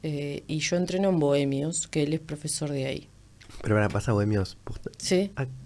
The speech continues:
Speaker 2: yo también.
Speaker 1: ¿En serio?
Speaker 2: Nunca nos cruzamos.
Speaker 1: ¿Pero en qué horario estás yendo?
Speaker 2: No, yo voy después que me despierto.
Speaker 1: Bueno,
Speaker 2: <laughs>
Speaker 1: yo
Speaker 2: Eso.
Speaker 1: to-, todos los días, tipo, a las nueve voy.
Speaker 2: Nueve M.
Speaker 1: Sí, de
Speaker 2: Por e-
Speaker 1: nueve a doce estoy ahí.
Speaker 2: Por eso no.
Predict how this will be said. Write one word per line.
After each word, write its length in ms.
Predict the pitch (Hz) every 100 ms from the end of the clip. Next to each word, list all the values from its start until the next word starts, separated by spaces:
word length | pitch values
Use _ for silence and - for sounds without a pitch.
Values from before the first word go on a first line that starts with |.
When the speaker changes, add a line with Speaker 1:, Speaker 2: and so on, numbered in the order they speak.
| - -
Speaker 2:
yo 140 | -
también. 420 | 120 127 143 110 -
Speaker 1:
¿En 140 | 185
serio? 640 | 190 427 605 403 214 175 165
Speaker 2:
Nunca 180 | 147 156
nos 120 | 131
cruzamos. 680 | 117 104 160 156 110 95 95 175
Speaker 1:
¿Pero 160 | 208 240
en 100 | 254
qué 120 | 427
horario 240 | 294 180
estás 280 | 175 165 160
yendo? 460 | 160 156 151 143 139
Speaker 2:
No, 160 | 131
yo 500 | 127 143 151 127 107
voy 160 | 101 117
después 240 | - 110 117
que 60 |
me 80 | 104
despierto. 460 | 98 - 123 - 90 - - - - 131
Speaker 1:
Bueno, 300 | 254 294 208
Speaker 2:
<laughs> 0 |
Speaker 1:
yo 240 | 156 -
Speaker 2:
Eso. 140 | 151 -
Speaker 1:
to-, 160 | 247 - -
todos 200 | 262 285
los 100 | 226
días, 240 | 240 285 277
tipo, 220 | 196 175
a 60 |
las 160 | 156 175
nueve 400 | 180 226 285 302
voy. 260 | 175 160 160
Speaker 2:
Nueve 300 | 117 117 110
M. 200 | 92 87 - -
Speaker 1:
Sí, 180 | -
de 220 | 190 185 185
Speaker 2:
Por 160 | 170
e- 20 | 202
Speaker 1:
nueve 220 | 262 302
a 100 | 185
doce 360 | 220 269 -
estoy 240 | 311 214 185
ahí. 240 | 165 165
Speaker 2:
Por 200 | 156 98
eso 160 | 92 87
no. 200 | 85